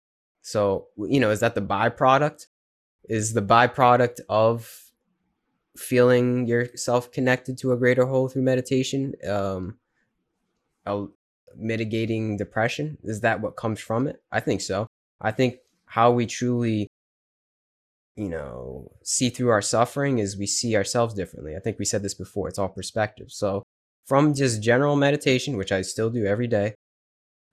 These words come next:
um, I started to change up how I see my life. So answering your question, it came from just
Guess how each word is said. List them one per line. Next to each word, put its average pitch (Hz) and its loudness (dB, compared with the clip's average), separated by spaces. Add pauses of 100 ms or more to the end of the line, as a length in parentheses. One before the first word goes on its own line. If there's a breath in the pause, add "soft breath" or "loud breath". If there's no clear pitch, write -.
um, 117 -4
I 123 -2
started 135 2
to 127 -4
change 135 0
up 135 -2
how 127 6
I 127 6
see 131 -2
my 127 2
life. 127 -2
So 101 0 (960)
answering 113 -2
your 101 -2
question, 117 0
it 98 -8
came 123 -2
from 107 -2
just 104 -6